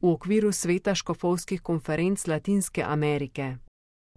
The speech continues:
Pred njim sta Kolumbijo obiskala tudi papež Pavel Šesti leta tisoč devetsto oseminšestdeset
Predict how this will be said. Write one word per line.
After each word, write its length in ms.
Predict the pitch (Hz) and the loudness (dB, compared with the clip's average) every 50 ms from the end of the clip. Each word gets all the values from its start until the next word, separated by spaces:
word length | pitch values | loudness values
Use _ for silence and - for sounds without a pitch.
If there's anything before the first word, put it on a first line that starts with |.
| - | -2
Pred 200 | 180 170 160 139 | 0 0 2 2
njim 260 | 151 160 170 196 202 175 | 2 2 2 2 2 0
sta 180 | - - 170 156 | 0 -2 -2 -2
Kolumbijo 540 | - 165 165 180 196 202 196 190 190 180 - - | 0 0 2 2 4 4 4 4 2 2 2 2
obiskala 680 | 156 156 156 160 - - - 160 151 156 160 170 175 | 0 0 0 -2 -2 -2 -2 0 0 2 2 0 0
tudi 260 | - 185 160 180 175 | -2 -2 -2 -2 -2
papež 400 | - 156 147 147 - 165 165 - | 0 -2 -2 -2 -2 -4 -6 -2
Pavel 340 | - 160 151 151 143 147 147 | 0 2 2 4 4 2 0
Šesti 500 | - - 175 160 156 160 - - 190 165 | 0 0 0 0 0 0 -2 0 0 0
leta 260 | 156 160 156 - 170 | 0 0 -2 -2 -2
tisoč 360 | - 190 185 - 202 170 160 156 | -2 -2 0 2 0 0 2 2
devetsto 400 | 180 165 175 180 - - - 165 | 2 2 2 0 0 0 0 2
oseminšestdeset 1300 | - - 160 156 - 165 156 147 143 143 - - 202 202 208 180 165 190 185 - - 196 185 180 - | 2 2 0 -2 0 0 0 0 0 -2 -2 0 2 4 4 4 2 -2 -4 -2 0 0 0 0 -2